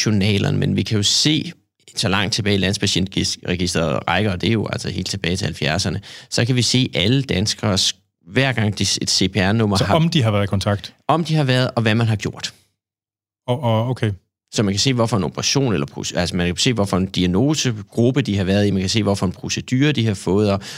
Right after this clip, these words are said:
Speaker 1: og, øh, altså, så, så man kan se, hvad, hvad der er sket med dem. Så, så man kan for eksempel se alle, hvem der har fået lavet knæledsoperation.
Speaker 2: Ja.
Speaker 1: Og hvornår det er sket, og hvem der har fået det.
Speaker 2: Og, og den slags register, er det offentligt tilgængeligt, eller skal man søge om for-, sådan forskeradgang til det, eller?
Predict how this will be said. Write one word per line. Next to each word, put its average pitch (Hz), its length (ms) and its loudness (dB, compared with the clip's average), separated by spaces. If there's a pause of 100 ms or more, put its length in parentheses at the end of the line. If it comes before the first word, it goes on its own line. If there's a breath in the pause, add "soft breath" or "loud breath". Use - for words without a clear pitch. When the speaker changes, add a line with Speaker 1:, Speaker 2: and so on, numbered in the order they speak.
(120 loud breath)
Speaker 1:
og, 71 400 0
øh, 50 220 -4 (120)
altså, - 180 -10 (120)
så, - 180 -4
så 131 120 0
man 139 120 2
kan 127 100 -2
se, 147 140 0
hvad, 123 200 0
hvad 127 160 0
der 131 60 0
er 131 40 2
sket - 320 0
med 82 140 -2
dem. - 100 -6
Så, 107 220 -2
så - 140 0
man 135 160 0
kan 143 80 0
for 147 60 4
eksempel 147 260 0
se - 100 0 (120)
alle, 113 140 2
hvem 110 180 0
der - 80 -2
har 98 280 -4
fået 101 140 -2
lavet 92 200 2
knæledsoperation. - 1000 -4 (480)
Speaker 2:
Ja. 120 60 -4 (420 loud breath)
Speaker 1:
Og - 60 -2
hvornår 101 300 4
det 76 100 -6
er 73 40 -2
sket, - 360 -2
og - 100 -10
hvem 85 160 -2
der - 80 -6
har - 60 -8
fået - 260 -10
det. - 80 -16
Speaker 2:
Og, 156 140 -2
og 135 100 0
den 165 120 4
slags 120 260 0
register, 123 340 2
er 104 60 2
det 135 180 0
offentligt 135 300 -2
tilgængeligt, 117 400 0
eller 98 140 0
skal - 120 -2
man 95 100 0
søge 135 340 2
om 101 200 2
for-, 123 160 0
sådan 110 220 -2
forskeradgang 110 720 0
til 113 120 -2
det, 104 220 -4
eller? 92 320 -2